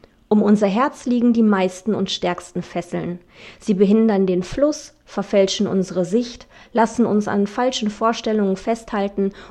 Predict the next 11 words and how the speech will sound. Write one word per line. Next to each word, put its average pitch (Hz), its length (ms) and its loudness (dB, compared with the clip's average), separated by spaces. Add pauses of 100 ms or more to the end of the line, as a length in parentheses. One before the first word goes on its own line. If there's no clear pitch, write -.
und 214 160 0
machen 233 300 0
unsere 202 340 0
Liebe 196 280 0
im 185 160 0
schlimmsten 220 500 -2
Falle 180 300 -4
selbstsüchtig. - 920 -10 (720)
Erkenne 254 420 2
deine 254 260 2
Fesseln, 214 720 0